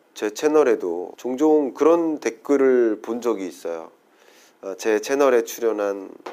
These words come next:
한 분, 제 그 특정인을 비판하기 위해서가 아니라 그 댓글이 아주 좋은 지적이다라는 걸 강조하기 위해서 그분에게 향한 어떤 말씀이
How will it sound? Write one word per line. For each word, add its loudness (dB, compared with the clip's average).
한 -10
분, -10
제 0
그 -8
특정인을 0
비판하기 -2
위해서가 -4
아니라 -10
그 -6
댓글이 0
아주 -4
좋은 -2
지적이다라는 -4
걸 -10
강조하기 -8
위해서 -16
그분에게 -2
향한 -4
어떤 -10
말씀이 -10